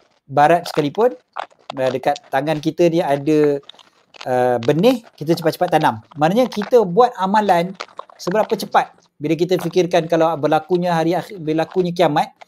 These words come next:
kalau berlakunya kiamat macam mana? Kita cepat-cepat bersedekah dan sebagainya. Dan kita terus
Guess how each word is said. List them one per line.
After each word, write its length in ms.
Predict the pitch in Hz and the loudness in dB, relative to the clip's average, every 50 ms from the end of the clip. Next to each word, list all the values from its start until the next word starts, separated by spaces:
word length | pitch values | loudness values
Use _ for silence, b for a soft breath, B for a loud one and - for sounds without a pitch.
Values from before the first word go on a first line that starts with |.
| - _ _ _ _ _ | -20 _ _ _ _ _
kalau 180 | - 151 156 156 151 | 0 2 2 4 4
berlakunya 340 | 165 165 170 208 208 202 185 | 2 0 0 -2 -2 -2 -2
kiamat 380 | 175 208 214 240 240 233 - | -2 0 0 0 -2 -2 -4
macam 160 | 170 185 190 | -4 0 0
mana? 160 | 180 151 127 113 113 - - _ _ _ _ - - _ - | 0 0 -2 -8 -12 -16 -18 _ _ _ _ -20 -20 _ -4
Kita 160 | 175 170 202 | -2 0 0
cepat-cepat 480 | 180 - 180 180 165 - - 208 180 - - _ _ _ _ - - - - | -2 -4 -8 -10 -12 -2 2 2 2 2 0 _ _ _ _ -14 -12 -8 -6
bersedekah 640 | 151 139 - 156 - - 151 143 139 139 135 135 135 | -6 -6 -6 -8 -4 0 2 2 2 2 0 -4 -10
dan 60 | - 117 | -16 -10
sebagainya. 420 | 127 135 131 120 127 120 113 113 113 _ _ - - - - - | -4 -4 -2 -2 -2 -4 -4 -10 -18 _ _ -20 -16 -16 -16 -6
Dan 240 | - 156 165 175 170 | 0 2 2 2 2
kita 320 | 175 202 190 - 240 226 | -2 -6 0 2 0 0
terus 320 | 233 - 233 240 - - | 2 2 2 2 2 0